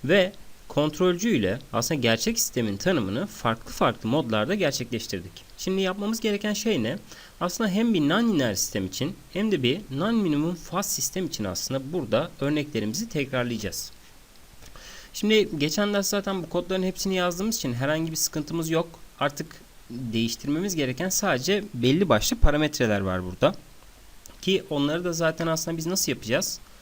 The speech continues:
Şu şekilde olacak. <clears throat> Normalde bakın bizim bir kodumuz vardı burada. Bu kodu alıyorum, kopyalıyorum.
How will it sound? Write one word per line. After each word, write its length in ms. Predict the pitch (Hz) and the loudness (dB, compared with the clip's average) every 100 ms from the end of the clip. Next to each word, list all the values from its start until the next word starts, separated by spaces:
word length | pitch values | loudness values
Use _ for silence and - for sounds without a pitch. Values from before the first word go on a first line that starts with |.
| - - - - | -20 -20 -20 -16
Şu 160 | - 180 | -10 -6
şekilde 420 | - 107 107 101 | -6 -4 -4 -2
olacak. 560 | 104 127 165 175 - - - - - | -2 0 2 0 -2 -20 -20 -18 -4
<clears throat> 40 | - - - - - - - - - - | -2 -2 -4 -14 -20 -20 -20 -20 -16 -6
Normalde 460 | 147 160 160 165 175 | -2 0 0 0 -2
bakın 340 | 170 180 170 | -2 -2 -2
bizim 280 | 156 170 170 | 0 0 2
bir 180 | 170 170 | 0 0
kodumuz 440 | 151 143 170 170 | -2 0 -2 0
vardı 300 | 135 110 101 | 2 2 0
burada. 320 | 101 95 123 | -4 -2 -4
Bu 60 | 143 | -4
kodu 220 | 160 151 | -4 -2
alıyorum, 400 | 156 160 151 151 | -2 0 -2 -4
kopyalıyorum. 800 | 147 139 - 151 151 120 101 139 | -2 -4 -2 -2 0 0 0 -4